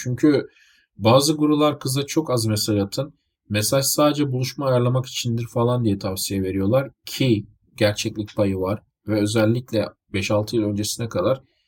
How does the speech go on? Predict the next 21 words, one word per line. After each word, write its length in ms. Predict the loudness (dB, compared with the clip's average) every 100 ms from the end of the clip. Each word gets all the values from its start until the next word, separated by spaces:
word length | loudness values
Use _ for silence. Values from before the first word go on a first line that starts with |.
| _ _ -4
e, 200 | 0 4
böyle 220 | 6 6
davranırsanız 680 | 4 4 2 0 -6 -6 -6
çok 260 | -6 -4
fazla 300 | -2 0 -2
problem 460 | 0 0 2 0 2
değildi. 420 | 2 2 -2 -14 _ _ _ _ _ _ _ _ -2
Ama 420 | 2 2 0 -6 _ _ _ -4
normalde 520 | 2 4 4 4 6
yapmanız 460 | 6 4 -2 -2 -2
gereken 500 | -4 -4 -6 -2 0
ne? 200 | -2 -2
Eğer 340 | 2 2 2
bu 420 | 6 6 6 4 -2 _
bizim 300 | -10 -4 -4
siteyi 320 | -2 0 0 2
takip 340 | -2 -2 0
ediyorsanız 800 | 2 2 2 -2 -2 -4 -6 -10 _ _ _
altın 340 | 0 0 2 2
orana 300 | 2 2 -2
uymak. 560 | -6 -6 -8 -12 -20